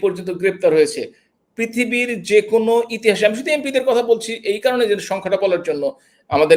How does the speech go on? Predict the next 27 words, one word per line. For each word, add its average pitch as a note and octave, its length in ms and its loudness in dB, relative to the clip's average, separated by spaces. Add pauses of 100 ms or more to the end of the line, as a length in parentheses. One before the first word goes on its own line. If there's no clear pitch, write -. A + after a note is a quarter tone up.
নেতাকর্মী, D#3+ 600 2
আমাদের D#3 280 2
তৃণমূল D#3+ 380 -2
নেতাকর্মী, D#3 400 -2
সহযোগী D#3 380 -6
সংগঠন D#3+ 240 -10
নেতাকর্মী D#3 380 -8
সকলেই G3+ 320 0
গ্রেপ্তার D3+ 340 0
হয়েছেন, C#3+ 220 -4 (640)
কিন্তু F3+ 200 -8 (240)
একশো G#3 280 0 (300)
একুশ A#3+ 240 -4 (120)
জন B3 120 4 (120)
জনপ্রতিনিধি G#3 640 -2
একসাথে F#3 520 0 (540)
গ্রেপ্তার G#3+ 440 8
হবেন E3+ 220 6 (920)
এবং G#3+ 240 8 (360)
তাদের G3 280 4
মধ্যে A3+ 200 2 (240)
একজনকে, G3 420 0 (120)
বর্ষিয়ান A3+ 460 0
নেতা, G3 160 -2 (100)
বীর B3 220 -4
মুক্তিযোদ্ধা, F#3+ 640 -4 (960)
এবং A#3+ 180 2